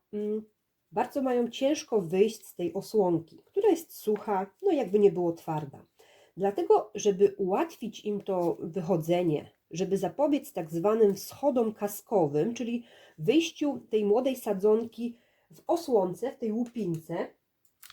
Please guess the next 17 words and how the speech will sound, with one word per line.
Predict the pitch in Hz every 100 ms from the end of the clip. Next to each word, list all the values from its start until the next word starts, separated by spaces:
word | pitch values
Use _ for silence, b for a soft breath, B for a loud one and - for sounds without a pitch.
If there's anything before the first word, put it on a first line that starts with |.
| _ 208
i |
niemożności | 202 175 170 214 262 - 190
się | 180
tej | 175
roślinki | 175 180 202 196 190 196 -
z | -
tej | 170 175
łupinki | 175 196 208 196 185 165
wydostania, | 147 180 175 165 - 208 160 156 285 b b b b -
trzeba | - 427 370
zrobić | 330 254 226 220
w | -
taki | 226 226
sposób, | - - 160 - 220 311 _ _ _ _ _ _ _ -
żeby | 165 196 190 160 180 196 _ _ _
ta | - 233
roślina | 226 226 226 214 214 220